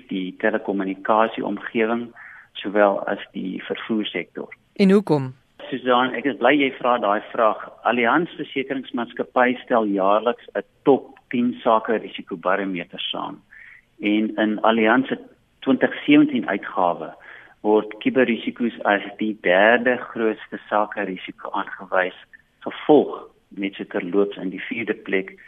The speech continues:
Speaker 1: deur natuurrampe soos storms, aardbewings en vloede.
Speaker 2: Die koste van hierdie versekering, is dit baie duur of, of nie?
Speaker 1: Kuberaanspreeklikheid is duur en die rede daarvoor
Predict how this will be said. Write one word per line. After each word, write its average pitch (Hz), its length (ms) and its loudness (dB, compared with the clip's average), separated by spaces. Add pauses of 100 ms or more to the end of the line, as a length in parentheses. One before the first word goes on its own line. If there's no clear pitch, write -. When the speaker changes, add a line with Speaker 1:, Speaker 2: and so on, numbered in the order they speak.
(320)
Speaker 1:
deur 101 200 0
natuurrampe 101 800 -2
soos 98 220 -8
storms, 95 520 -4
aardbewings 90 580 -4
en - 120 -20
vloede. 101 380 -6 (460)
Speaker 2:
Die 254 220 2 (100)
koste 370 440 4
van 247 200 2
hierdie 190 280 4
versekering, 156 680 0
is 202 160 2
dit 202 340 0
baie 185 320 6
duur 202 440 2
of, - 420 -2
of 160 200 -4
nie? 139 220 -2 (340)
Speaker 1:
Kuberaanspreeklikheid 147 1300 2 (920)
is 160 200 6 (180)
duur 98 460 -6 (300)
en 123 220 4
die 120 200 4
rede 156 380 4
daarvoor - 640 2